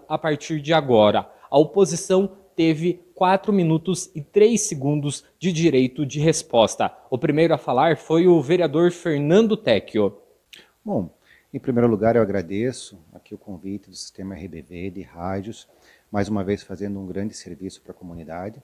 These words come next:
Speaker 2: E nós estamos debatendo com relação ao custeio dessa festa e de quanto que ela vai custar aos cofres públicos e para a população de Videira.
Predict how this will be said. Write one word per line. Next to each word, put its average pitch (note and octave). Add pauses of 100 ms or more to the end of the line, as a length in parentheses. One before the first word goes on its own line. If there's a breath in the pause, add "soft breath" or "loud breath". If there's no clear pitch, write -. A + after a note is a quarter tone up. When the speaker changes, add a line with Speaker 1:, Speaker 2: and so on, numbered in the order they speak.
(420 soft breath)
Speaker 2:
E F#3
nós F#3
estamos G#3
debatendo D#3
com A2+
relação G#2
ao A#2
custeio D3
dessa F#2 (100)
festa A2 (240)
e C#3
de C3+
quanto F#3
que -
ela B2+
vai A#2+
custar B2
aos G#2
cofres -
públicos A#2
e A#2+
para A#2
a -
população A#2+
de A2
Videira. G2+